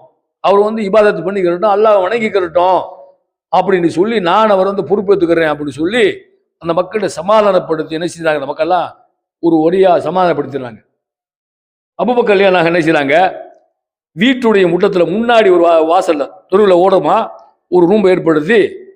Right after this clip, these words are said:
அவங்க மறுபடியும் என்ன செய்றாங்க, திருமறை குரானை ஓதுறாங்க, இபாதத் செய்றாங்க. இதை கேட்கறதுக்கு மறுபடியும் கூட்டம் கூட்டமா மக்கள் வர்றாங்க. அபூபக்கரோட ஓதக்கூடிய குரானை செய்வாங்கிறாங்க.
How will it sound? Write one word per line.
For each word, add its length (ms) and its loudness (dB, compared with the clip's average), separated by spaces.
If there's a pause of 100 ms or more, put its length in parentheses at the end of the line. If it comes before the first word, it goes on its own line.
(200)
அவங்க 300 2
மறுபடியும் 440 2
என்ன 100 2
செய்றாங்க, 460 0 (320)
திருமறை 360 0
குரானை 260 0
ஓதுறாங்க, 640 0 (200)
இபாதத் 460 0
செய்றாங்க. 360 -4 (640)
இதை 220 2
கேட்கறதுக்கு 500 2
மறுபடியும் 420 2
கூட்டம் 260 -2
கூட்டமா 320 -2
மக்கள் 260 -2
வர்றாங்க. 380 0
அபூபக்கரோட 600 0
ஓதக்கூடிய 560 -2
குரானை 300 0 (220)
செய்வாங்கிறாங்க. 680 -4